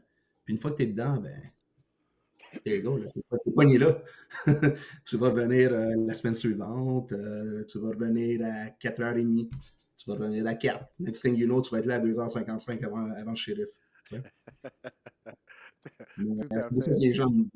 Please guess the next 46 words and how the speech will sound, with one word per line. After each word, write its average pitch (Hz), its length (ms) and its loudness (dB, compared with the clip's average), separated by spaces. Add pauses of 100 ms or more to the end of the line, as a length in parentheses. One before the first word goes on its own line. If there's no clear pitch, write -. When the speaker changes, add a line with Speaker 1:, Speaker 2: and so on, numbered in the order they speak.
(220)
Speaker 1:
les 131 140 4
gens 147 140 4
me 139 40 4
cherchent 139 360 -2
parce 113 200 -6
qu'au 107 120 -2
fond, 117 200 -4
tu 113 60 -8
sais, 117 120 -2
je 101 60 -6
les 107 160 -4
invite, 113 240 0
je, 104 280 -6
je, 98 160 -14 (460)
c'est, 98 460 -10 (320)
c'est - 140 -14
ça, - 100 -10
là. 110 180 -14 (1200)
Speaker 2:
Ouais, 117 160 -14
Speaker 1:
Ouais, 123 60 -8
Speaker 2:
ben, 120 300 -14
puis, 135 100 -14
Speaker 1:
c'est 131 100 -2
le 113 160 -2
Speaker 2:
puis, - 100 -10
puis - 20 -10 (520)
Speaker 1:
c'est 123 60 -16
Speaker 2:
tu - 40 -
Speaker 1:
le - 20 -4
fun. - 120 -12
Speaker 2:
fais, 135 160 -10
tu - 300 -20
fais 143 160 -8
du 123 80 -16
super 131 260 -10
job 143 200 -10
parce 120 140 -16
que 127 120 -16
je 117 40 -16
te 120 80 -16
dis, 123 120 -12
t'es, 113 220 -16
t'es 117 260 -14
la 123 180 -10
personne 160 840 -6
qu'on, 127 600 -10